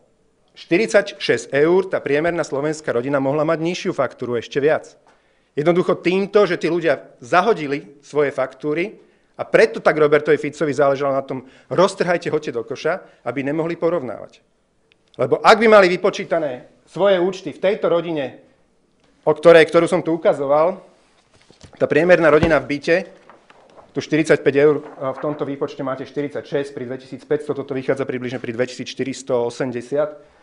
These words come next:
a, lebo to by mal byť ten priemer, tak táto rodina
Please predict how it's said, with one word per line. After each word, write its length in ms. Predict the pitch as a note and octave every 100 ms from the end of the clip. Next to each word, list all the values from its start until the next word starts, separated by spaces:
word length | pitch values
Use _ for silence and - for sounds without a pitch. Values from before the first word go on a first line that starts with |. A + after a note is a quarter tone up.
| _ _ -
a, 480 | C3 C3 C3 B2+ B2+ - - C3
lebo 80 |
to 160 | B2 C#3+
by 80 | C3+
mal 80 | C3
byť 80 |
ten 160 | C#3+ B2
priemer, 420 | C3 C3+ D#3 F#3 F#3+ - _ _ _
tak 240 | B2+ -
táto 580 | F3 G#3+ F#3+ D3 - - _
rodina 720 | - D#3 D#3+ F3 F3 F3+ F#3